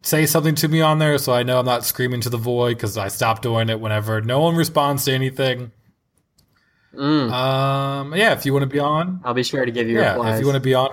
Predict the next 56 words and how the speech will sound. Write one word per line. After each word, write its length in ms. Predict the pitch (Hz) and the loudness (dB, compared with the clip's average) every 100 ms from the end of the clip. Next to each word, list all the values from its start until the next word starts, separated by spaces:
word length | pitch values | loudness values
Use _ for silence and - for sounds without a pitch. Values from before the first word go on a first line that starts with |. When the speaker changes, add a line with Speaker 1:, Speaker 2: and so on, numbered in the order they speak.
| 139 | -2
Speaker 1:
here, 180 | 151 170 | -2 -4
send 200 | 139 131 | -2 0
me 60 | |
a 40 | 131 | 2
Speaker 2:
Um, 120 | 123 | 0
Speaker 1:
message. 220 | 123 147 | -2 -4
Speaker 2:
can 80 | 135 | 0
I, 180 | 151 156 | 0 2
wait, 340 | 156 147 131 | 2 2 0
can 120 | 143 | 0
I 160 | 143 160 | 2 4
also 260 | 156 - 156 | 2 2 0
do 220 | 156 156 | 2 0
self-promotion? 800 | - 143 - 160 156 165 - 170 | 2 0 2 2 2 0 -2 -4
Speaker 1:
Yeah. 20 | |
Speaker 2:
Can 100 | 160 | -2
I 80 | 135 | -2
pimp, 300 | 135 151 143 | -2 0 0
Speaker 1:
Promote 140 | 165 180 | 0 0
Speaker 2:
uh, 100 | - | 0
Speaker 1:
something. 380 | 170 131 175 185 | 0 0 2 2
Speaker 2:
my, 200 | 127 123 | 0 -2
Speaker 1:
Just 180 | 123 - _ - | -4 -10 _ -12
Speaker 2:
my, 300 | 123 123 123 | -10 -6 -2
what 180 | 127 | -2
I've, 260 | 127 123 - | -2 -8 -10
my 200 | 127 123 | -2 0
work 280 | 123 127 135 | 2 2 2
I've 100 | 135 | 0
got 160 | 143 - | 0 0
coming 200 | 147 147 | -2 0
up? 200 | 147 - | -2 -2
Okay, 300 | 127 131 123 | -2 0 -2
so 480 | - 131 127 123 - - - _ _ _ - | 0 -2 0 -2 -4 -14 -20 _ _ _ -14
you 100 | 135 | -4
can 60 | |
follow 260 | 143 131 135 | 0 2 2
me 120 | 135 | 2
on 200 | 131 131 | 2 2
Twitter. 280 | - 151 147 | 2 2 4
Speaker 1:
Follow, 240 | - - - | 2 2 2
yeah, 180 | 135 | 0
follow 300 | 120 117 135 143 | 0 2 2 2
Robbie 240 | 139 147 | 2 0
on 100 | 147 | 0
Twitter. 460 | 143 139 127 135 135 - - | 0 -2 -2 -6 -10 -14 -16
Speaker 2:
<laughs> 180 | - - | -12 -2
Follow 160 | 139 | 0
me 80 | 147 | 2
on 140 | 139 131 | 0 -2
Twitter, 460 | - 135 139 139 | 0 2 4 4
Russell 340 | 127 123 123 135 | 2 0 0 -2
Me 140 | 127 | -2
Timber. 400 | - 135 120 131 | -4 -6 -4 -4
Speaker 1:
Yeah. 240 | 135 135 - - | -4 -6 -10 -10
Speaker 2:
Um, 720 | 123 117 117 113 110 110 | -6 -2 -2 -4 -4 -8